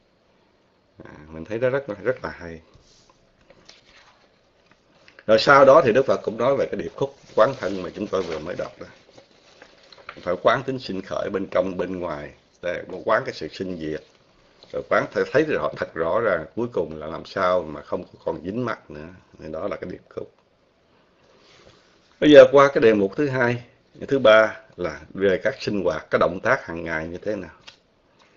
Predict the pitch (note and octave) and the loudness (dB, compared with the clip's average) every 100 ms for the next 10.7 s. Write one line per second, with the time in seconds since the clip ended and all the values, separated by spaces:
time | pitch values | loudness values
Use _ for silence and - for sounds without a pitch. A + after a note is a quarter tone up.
0 | _ _ _ - F#2+ G#2+ B2 G#2+ D#3+ D3+ | _ _ _ -2 4 6 8 6 6 6
1 | G2+ F2+ D3 D#3+ G#2+ E2+ - C3+ C3+ C3+ | 6 4 0 0 -2 -4 4 4 6 0
2 | C3 _ G#2 F2 - A#2+ C3 C3 C3+ C3+ | -8 _ 2 2 0 4 4 4 -2 0
3 | D3 - B2+ D3 D3 D3+ - A#2+ B2+ B2 | -2 6 8 8 6 -2 -2 0 0 0
4 | C#3+ D#3 F2+ D#2+ - D2+ E2+ - G2 E2 | 0 0 2 4 2 0 -6 -4 -4 -4
5 | D#2 G2 A2 F2+ D2+ C3 - _ _ _ | -2 -2 -2 -6 -6 -12 -18 _ _ _
6 | _ _ _ _ _ _ _ _ C#3 C3 | _ _ _ _ _ _ _ _ 2 4
7 | A#2+ E2+ C#2+ G#2 C#3+ C3 F2 D#2 F#2+ A2 | 2 0 2 4 6 4 -2 0 0 0
8 | A#2+ A2+ A2+ C#3 D3 E2 D#2+ F2+ E2+ F#2 | -2 -8 -6 -4 -2 0 0 -2 -4 -4
9 | D#2 D2+ F#2 G2+ E2+ D2 - _ _ _ | -6 -6 -6 -6 -10 -12 -20 _ _ _
10 | _ _ _ _ _ D#2+ | _ _ _ _ _ -20